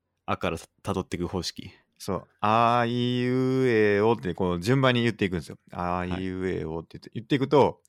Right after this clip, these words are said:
Speaker 1: はい。
Speaker 2: なんかこう、引っかかるタイミングが来るんですよね。<laughs> なんか、「お、ん？」っていう、違和感あるぞっていう感覚が
Speaker 1: はい。
Speaker 2: 来るんですよ。
Speaker 1: ほう。
Speaker 2: で、大体、その周辺だったり、全然違ったりするんですけど、
Speaker 1: はい。
Speaker 2: なんかね、思い、思い出す、こう、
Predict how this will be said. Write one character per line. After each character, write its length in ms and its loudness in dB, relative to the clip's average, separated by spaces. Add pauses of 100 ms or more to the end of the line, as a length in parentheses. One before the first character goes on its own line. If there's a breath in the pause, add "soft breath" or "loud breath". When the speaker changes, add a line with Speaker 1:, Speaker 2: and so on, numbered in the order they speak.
(200 loud breath)
Speaker 1:
は 100 -14
い。 40 0
Speaker 2:
な 100 4
ん 40 2
か 40 -6
こ 140 4
う、 40 2
引 40 -4 (120)
っ 40 -20
か 120 -2
か 120 2
る 220 0 (260)
タ 120 0
イ 40 2
ミ 80 2
ン 40 4
グ 20 0
が 60 -4
来 80 -2
る 60 -2
ん 20 -6
で 60 -10
す 60 -14
よ 80 -14
ね。 180 -14
<laughs> 60 -8
な 120 -4
ん 20 -4
か、 180 -6 (400)
「お、 120 2 (180)
ん？」 260 -2
っ 40 -10
て 120 -2
い 140 -2
う、 180 -8
違 100 -2
和 120 0
感 120 2
あ 40 2
る 60 -2
ぞ 200 -6
っ 20 -20
て 120 -16
い 180 -10
う 160 -14 (220)
感 180 -10
覚 220 -8
が 80 2
Speaker 1:
は 240 -2
い。 40 -20 (240)
Speaker 2:
来 140 -4
る 80 -2
ん 40 -8
で 60 -10
す 120 -16
よ。 60 -20 (400)
Speaker 1:
ほ 260 -10 (400)
う。 40 -4
Speaker 2:
で、 60 0
大 320 2
体、 540 -2 (180)
そ 160 -6
の 140 0
周 240 -2
辺 220 -2
だ 80 -2
っ 60 -8
た 100 -4
り、 60 -4
全 180 -2
然 180 0
違 20 0
っ 20 -6
た 80 -6
り 40 -4
す 100 -8
る 60 -2
ん 20 -6
で 20 -8
す 60 -12
け 80 -8
ど、 240 -10 (280)
Speaker 1:
は 120 -8
い。 120 -10 (460)
Speaker 2:
な 120 -6
ん 40 -8
か 120 -6
ね、 100 -8
思 260 -2
い、 120 -8
思 200 2
い 60 2
出 140 2
す、 220 -8
こ 380 0
う、 40 -20